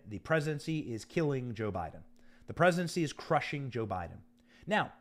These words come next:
if you were to go on over to the Daily Wire, Ben Shapiro's website,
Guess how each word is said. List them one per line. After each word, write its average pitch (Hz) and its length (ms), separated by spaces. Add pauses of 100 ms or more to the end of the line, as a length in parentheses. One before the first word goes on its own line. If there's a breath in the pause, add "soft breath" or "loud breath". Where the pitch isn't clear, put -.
(200 soft breath)
if 151 140
you 240 140
were 240 120
to 208 220
go 208 240
on 196 140
over 170 200
to 143 160
the 113 160
Daily 220 340
Wire, 120 540
Ben 131 200
Shapiro's 143 420
website, 123 440